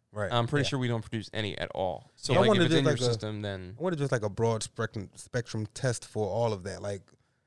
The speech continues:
Speaker 1: like, <laughs> 'cause I'm, I'm kinda flabbergasted. Like, why are you testing women for, like, are they busting your ass that much
Speaker 2: Why
Speaker 1: that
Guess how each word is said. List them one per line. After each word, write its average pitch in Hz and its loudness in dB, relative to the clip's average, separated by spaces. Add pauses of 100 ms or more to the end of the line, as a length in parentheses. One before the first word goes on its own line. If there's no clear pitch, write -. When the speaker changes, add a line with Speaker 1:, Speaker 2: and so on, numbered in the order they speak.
(440)
Speaker 1:
like, 143 -8
<laughs> - -
'cause 165 6
I'm, 220 4 (440)
I'm 269 4
kinda 180 4
flabbergasted. 123 2
Like, 127 -2
why 214 0
are 226 2
you 233 0
testing 196 2
women 170 4
for, 139 2
like, 131 -4 (540)
are 135 6
they 151 6
busting 156 2
your 156 4
ass 151 2
that 151 4
much 156 4
Speaker 2:
Why 277 6
Speaker 1:
that - 12